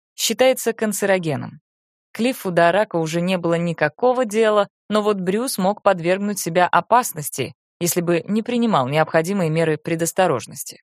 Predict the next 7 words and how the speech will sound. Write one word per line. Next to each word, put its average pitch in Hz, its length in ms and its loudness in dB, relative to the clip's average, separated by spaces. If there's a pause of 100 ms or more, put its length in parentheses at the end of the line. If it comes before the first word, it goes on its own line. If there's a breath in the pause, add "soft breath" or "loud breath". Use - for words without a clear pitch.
(580)
По 190 100 6
данным 233 460 2
Национального 208 880 2
института 202 680 -2
онкологии, 202 760 0 (180)
у 247 80 0
бальзамировщиков 220 920 0